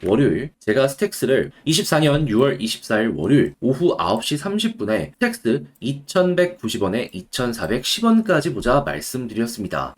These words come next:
근데 얘 같은 경우에는 어떻게 되었다? 지금 이 순간에도 이렇게 한번 먹고 난 다음에 횡보가 계속 이어지고 있어요. 그럼 조금 더 끌고 갔다면 요만큼의 수익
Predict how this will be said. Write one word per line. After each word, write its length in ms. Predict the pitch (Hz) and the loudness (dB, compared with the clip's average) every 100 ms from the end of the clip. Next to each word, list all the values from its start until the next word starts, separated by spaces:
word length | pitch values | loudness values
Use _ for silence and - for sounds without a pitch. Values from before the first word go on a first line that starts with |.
| - - - | -16 -8 0
근데 160 | 143 | 4
얘 60 | 113 | 4
같은 240 | 185 214 | 4 2
경우에는 340 | 202 180 156 - | 4 4 2 0
어떻게 400 | - - - 233 | -6 -8 -4 0
되었다? 520 | 190 - - - 139 - | 2 0 -4 -12 -12 -4
지금 240 | 233 233 | 2 4
이 140 | 127 143 | 4 0
순간에도 640 | 233 240 269 170 - 151 - - | 0 4 4 4 0 -4 -6 -4
이렇게 240 | 180 226 247 | 0 2 4
한번 260 | 226 214 | 4 4
먹고 260 | 117 113 170 | 2 0 2
난 160 | 190 175 | 2 2
다음에 460 | 95 85 151 226 - _ 240 | 0 0 0 0 -6 _ -2
횡보가 480 | 247 214 147 202 - _ | 2 4 4 2 -2 _
계속 600 | - 85 85 85 196 170 | -4 -2 0 0 0 2
이어지고 360 | 135 139 147 | 2 2 0
있어요. 640 | 151 - 165 90 78 95 - - | 0 2 2 4 0 -4 -8 -14
그럼 120 | - 175 | -8 -2
조금 220 | 247 240 | 2 2
더 100 | 220 | 2
끌고 220 | 220 208 | 2 0
갔다면 540 | 147 - 120 143 147 - | -2 -2 0 0 0 -4
요만큼의 680 | 92 143 180 - - 92 - | 0 0 -2 -4 -6 -4 0
수익 320 | 214 220 | 0 -2